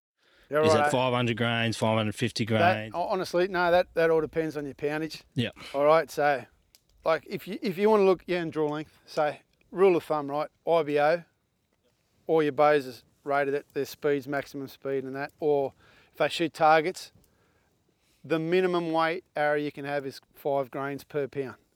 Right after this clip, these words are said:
Speaker 1: You avoid Warren if you go less than that. You can't shoot targets to comply if you're less than that. So let's say five grains is minimum weight, yeah? When I was growing up, ten grains per pound is what you use to hunt big game,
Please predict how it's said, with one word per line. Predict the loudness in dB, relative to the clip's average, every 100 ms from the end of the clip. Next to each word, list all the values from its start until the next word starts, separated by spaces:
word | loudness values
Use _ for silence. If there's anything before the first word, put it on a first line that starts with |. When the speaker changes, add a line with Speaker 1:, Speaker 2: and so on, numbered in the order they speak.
| _
Speaker 1:
You | -6
avoid | -2 -2 -2
Warren | -6 -6 -6
if | -6
you |
go | -2 0
less | -2 -4
than | -6
that. | -10 -10 _ _ _ _ _
You | -12
can't | -4 -4 -4
shoot | -10 -2
targets | 2 2 0 -10
to | -8 -8 -8 _ _ -20
comply | -14 -2 2 2
if | 0
you're | -8 -8 _ _ _ -4
less | -4 -4
than | -8
that. | -10 -12 _ _ _ _ _ _ _ _
So | -2
let's | 0 0
say | 0 0 0 -4 _ _ _
five | 0 2 2
grains | 0 -2 -2
is | -6 -6
minimum | -4 -4 -6
weight, | -6 -6
yeah? | -2 -2 -2 _ _ _ _ _ _ -16
When | -8 -4
I |
was | -4 -2
growing | -2 0 -2
up, | -6 -8 _ _
ten | -6 -4
grains | -2 -2 -4
per | -6 -10
pound | -4 -2 -2 -4 _ _ _ _ _ -14
is | -4
what | -4 -4
you | -8
use | -4 -4 -4
to | -8
hunt | -8 -8 -10 _ _ _
big | -4 0
game, | 0 0 -4